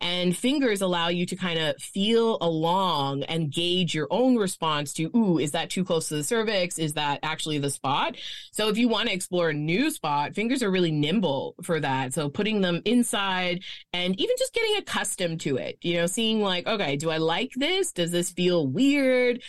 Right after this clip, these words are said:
Is this a weird angle for my hand? Do I need to change positions?"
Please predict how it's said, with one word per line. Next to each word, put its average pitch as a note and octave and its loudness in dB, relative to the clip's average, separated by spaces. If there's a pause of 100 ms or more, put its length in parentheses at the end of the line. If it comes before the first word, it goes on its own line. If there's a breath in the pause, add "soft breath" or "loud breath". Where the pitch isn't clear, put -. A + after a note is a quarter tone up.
(160 loud breath)
Is E3 -4
this E3+ 0
a D#3 0
weird E3+ 2
angle F#3 0
for E3+ -4
my D3+ -4
hand? A#3 0
Do F3+ 2
I E3 0
need D#3+ -2
to D#3+ -4
change D#3 -2
positions?" G#3 2